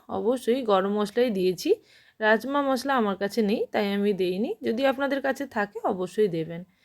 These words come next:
এরপর আমি দিয়ে দিলাম কাসুরি মেথি। কাসুরি মেথিটা খুব ভালো মতন মিশিয়ে নিয়ে তারপরে আবারও ভালো মতো নাড়াচাড়া করে নিলাম। আর এরপর আমি করব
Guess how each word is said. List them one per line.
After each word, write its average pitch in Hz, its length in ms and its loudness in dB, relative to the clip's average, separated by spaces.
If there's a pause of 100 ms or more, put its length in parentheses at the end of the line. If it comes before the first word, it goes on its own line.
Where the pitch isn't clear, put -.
(500)
এরপর 320 360 4 (360)
আমি 202 260 0
দিয়ে 226 200 0
দিলাম 233 340 2
কাসুরি 185 440 -2
মেথি। 175 340 -8 (180)
কাসুরি 226 360 0
মেথিটা 285 380 -2
খুব 240 240 -8
ভালো 226 320 2
মতন 262 360 -2
মিশিয়ে 196 400 -2
নিয়ে 214 180 4 (600)
তারপরে 254 420 4 (260)
আবারও 240 340 6 (220)
ভালো 202 340 2
মতো 226 280 0
নাড়াচাড়া 196 540 0
করে 202 260 -2
নিলাম। 208 300 2 (500)
আর 180 100 2 (220)
এরপর 269 440 6 (240)
আমি 196 280 -2 (140)
করব 254 260 -2